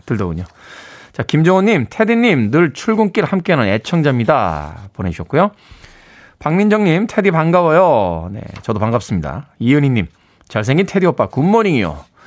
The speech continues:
오늘도 어떤 일들이 일어날지 기대하며 하루를 시작합니다." <laughs> 라고 해주셨습니다. 고맙습니다. 제이님, "굿모닝. 재택근무 마치고 오늘 사무실 출근합니다. 아침 운동은 쭉이라고."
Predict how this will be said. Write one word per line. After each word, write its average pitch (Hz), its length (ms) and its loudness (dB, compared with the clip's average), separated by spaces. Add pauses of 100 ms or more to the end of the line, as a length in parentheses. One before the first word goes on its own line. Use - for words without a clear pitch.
(320)
오늘도 110 280 0
어떤 165 320 2
일들이 170 280 2
일어날지 165 500 0
기대하며 143 500 0
하루를 180 560 0
시작합니다." 156 1200 -2 (320)
<laughs> - 300 -20
라고 107 440 -2
해주셨습니다. 98 460 -6 (800)
고맙습니다. 120 380 0
제이님, 175 600 2
"굿모닝. 175 500 0
재택근무 165 480 0
마치고 156 300 0
오늘 147 100 0
사무실 147 480 -2
출근합니다. 131 720 -2 (500)
아침 110 360 -2
운동은 120 420 0
쭉이라고." 113 920 0